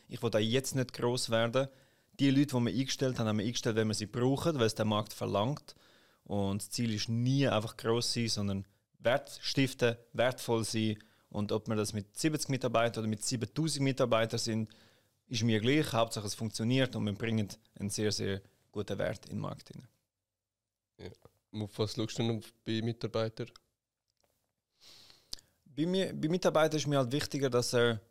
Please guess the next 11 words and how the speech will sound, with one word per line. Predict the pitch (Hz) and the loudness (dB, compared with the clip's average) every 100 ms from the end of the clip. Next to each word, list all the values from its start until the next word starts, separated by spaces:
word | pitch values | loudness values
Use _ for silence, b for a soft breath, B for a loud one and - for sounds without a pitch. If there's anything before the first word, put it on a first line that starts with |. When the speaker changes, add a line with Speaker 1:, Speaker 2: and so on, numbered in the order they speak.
| _ _ _ _ | _ _ _ _
Speaker 1:
etwas, | 117 - 120 104 - - - _ | -6 -4 -2 0 -2 -4 -12 _
ich | - | -6
sag | 139 | -2
mal | 131 | -2
so, | 127 135 113 - _ _ | 0 0 -2 -12 _ _
du | - | -6
kannst | 127 120 | -4 -2
Leute | 143 131 | -2 -2
stellen, | - 120 113 | -2 0 2
die | 110 - | 0 2
können, | 120 151 233 | 2 4 0